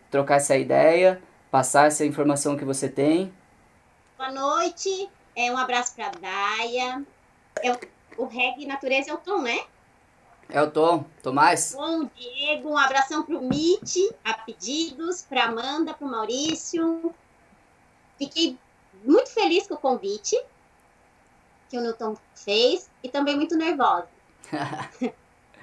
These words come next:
Speaker 2: Porque sempre dá um friozinho na barriga quando a gente vai falar sobre o assunto da pesquisa da gente, né? Eu posso dizer que é um pouquinho da história da minha vida.
Speaker 1: Já vamos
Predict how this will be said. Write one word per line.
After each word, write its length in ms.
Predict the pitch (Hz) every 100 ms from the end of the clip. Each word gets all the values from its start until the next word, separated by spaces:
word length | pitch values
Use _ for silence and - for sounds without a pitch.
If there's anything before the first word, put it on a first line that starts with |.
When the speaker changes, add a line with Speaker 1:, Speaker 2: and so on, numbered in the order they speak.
| - - -
Speaker 2:
Porque 200 | 247 254
sempre 240 | 277 302
dá 120 | 269 269
um 60 |
friozinho 320 | 269 262 269
na 160 | 269 262
barriga 340 | 240 240 240 247
quando 120 | 220
a 40 |
gente 180 | 214 226
vai 100 | 220
falar 280 | 220 208 202
sobre 520 | - 196 208 214 190 - _ _ _ _
o 60 | 240
assunto 340 | 392 453 392
da 80 | 427
pesquisa 460 | 427 - 523 381 269
da 120 | 285
gente, 360 | 359 311 -
né? 280 | 202 202 226 - _ _
Eu 80 | 190
posso 240 | 226 226 -
dizer 240 | 220 226
que 100 | 269
é 80 | 262
um 60 |
pouquinho 360 | 262 254 - 285
da 280 | 294 294 285
história 340 | - 277 277
da 80 | 277
minha 240 | 285 302
vida. 240 | 254 240 - - _ _ _ _ _ _ _ _ _ _ _ _ _ _ _ _ _ _ _ -
Speaker 1:
Já 280 | 139 147 147
vamos 520 | 160 190 202 202